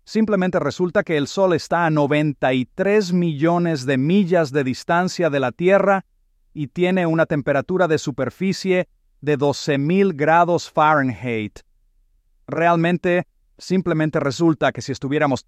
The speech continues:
tan cerca, digamos, como Venus, nuestra temperatura superficial sería ochocientos sesenta grados Fahrenheit.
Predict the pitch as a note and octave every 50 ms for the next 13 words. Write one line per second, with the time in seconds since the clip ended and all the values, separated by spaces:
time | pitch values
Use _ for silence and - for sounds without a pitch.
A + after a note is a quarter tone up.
0 | _ _ - F3 F#3 F#3+ F3 D#3 - - - - A3 A3 G#3 G3+ F3 - _ -
1 | A#2 A2+ C3 - _ _ _ _ _ _ _ _ _ _ _ _ C3 A#2+ B2 C3+
2 | C#3 C#3 C3 B2+ B2 - - - - - _ _ _ _ _ _ _ _ _ -
3 | C#3 B2+ A#2+ D3 D#3+ D3+ C3 A#2+ A#2 C#3 D#3 - - - _ _ _ _ _ _
4 | _ _ _ _ _ B2+ C3+ B2+ - - C#3 B2 - B2 A#2 C3 B2+ A2+ D3 D3
5 | D3+ C#3 - C3 D3+ C3+ - C3 A2+ - D#3+ D#3 D3+ D3+ C#3 - C3+ C3 C3+ C3+
6 | C3 B2 A2+ - _ _ _ _ _ _ - - C#3 - - C#3+ B2 - - F#3
7 | F#3+ G#3 G#3+ A3+ G#3 G#3+ A3 G#3+ G#3+ G#3 - - - _ _ _ - - - D#3+
8 | C#3+ - - - G3 G#3 A3 A3 - - G#3+ G#3+ F#3 D3+ D#3 D#3+ E3 E3 D#3+ F3
9 | E3+ - - - E3 D3+ D3 C#3 C3+ A2+ G2 G#2 F2 - -